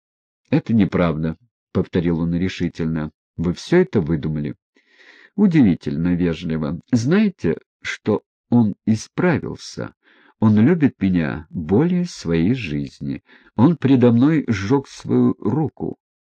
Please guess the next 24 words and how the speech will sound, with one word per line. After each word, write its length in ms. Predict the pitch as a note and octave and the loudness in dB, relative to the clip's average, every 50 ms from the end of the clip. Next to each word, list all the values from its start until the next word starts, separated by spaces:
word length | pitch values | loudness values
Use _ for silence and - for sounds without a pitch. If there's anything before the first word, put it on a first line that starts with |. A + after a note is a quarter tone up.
| _ _ _ _ | _ _ _ _
чтобы 300 | _ - - F2 D2+ F2 | _ -4 -2 -2 0 0
только 300 | - F#2+ D#2+ C#2+ - F2 | -2 -2 -2 -2 -4 -4
доказать, 480 | D#2 D#2+ - - F2 D#2+ G#2 C3 C3+ - | -6 -4 -4 -4 -4 -2 0 -2 -2 -2
что 200 | - - - E2 | -4 -2 0 0
любит 360 | E2+ A#2+ A#2+ A#2 A2 - - | 2 2 2 0 0 0 0
меня 320 | G#2 G2+ G2+ G#2 G2+ G2+ - _ _ _ - | 0 2 2 2 0 -2 -4 _ _ _ -6
более 580 | F2 D#2+ C#2+ D#2 F2 F2 F2 E2+ F#2+ A2+ C3 | -6 -4 0 0 2 2 2 2 0 -2 -2
своей 460 | C3 - - - F2 F2+ F2 E2+ F#2+ | -4 -6 -6 -2 0 2 4 4 2
жизни». 580 | G#2 G2+ B2 E3+ F#3 B2+ F#2 E2 D2+ C#2+ - - _ _ _ _ _ _ _ _ _ _ _ _ _ _ _ _ _ _ _ _ _ - | 0 0 0 0 0 0 0 -4 -8 -10 -10 -10 _ _ _ _ _ _ _ _ _ _ _ _ _ _ _ _ _ _ _ _ _ -4
«Сжег 440 | G2+ F#2+ E2+ D#2+ E2 F#2+ G2+ F#2+ - | -2 -2 -2 2 2 2 2 2 0
свою 460 | - - - E2+ F2+ F2 E2+ E2+ F2 | -6 -10 -4 0 2 4 4 4 4
руку?» 480 | E2+ G#2 D#3 E3+ - - E2+ D2+ C#2 - - | 2 2 0 0 -2 -4 -4 -4 -4 -6 -4
«Да, 260 | D3 D3 F#3+ A3 A#3+ | 0 2 4 4 4
свою 460 | A#3 - - A#2+ G#2 F2+ G2+ C#3 E3+ B2 | 2 0 -4 -2 0 0 0 0 0 0
руку. 360 | G2 A2+ - - - A#2 A#2+ | -2 -2 -4 -4 -2 0 2
Верьте, 460 | A#2 G#2 C#3 F#3+ F#3+ - - - D3 | 4 6 6 4 4 0 -4 -2 0
не 140 | A#2 F#2 E2+ | 2 2 2
верьте, 520 | D#2+ E2+ E2+ E2+ F2 _ - - A#2 A#2 _ _ - | 2 2 0 0 -2 _ -6 -6 -6 -6 _ _ -2
мне 180 | F2+ F2+ B2 E3 | 0 2 2 0
все 220 | - - - A#2+ | 0 -2 -4 -4
равно». 400 | G2 D2+ C#2 D2 D#2 E2+ G2 A2+ - _ _ _ - _ _ _ _ - _ _ _ _ _ _ _ _ | -2 -2 -4 -4 -2 -2 -4 -4 -6 _ _ _ -20 _ _ _ _ -20 _ _ _ _ _ _ _ _
Князь 480 | - G2 G2 A2+ D#3+ E3 - - - _ - | -2 2 4 4 4 2 0 -8 -18 _ -4
опять 440 | - G#2 - - - G#2 A2+ A2 G2+ | -2 -2 0 0 0 0 0 0 0
замолчал. 840 | G#2 A2+ G#2+ G#2 G#2 G2+ F#2+ - - - - D#2+ C#2 B1 - - | -2 -2 0 0 0 0 -2 -4 -6 -8 -6 -6 -6 -6 -8 -10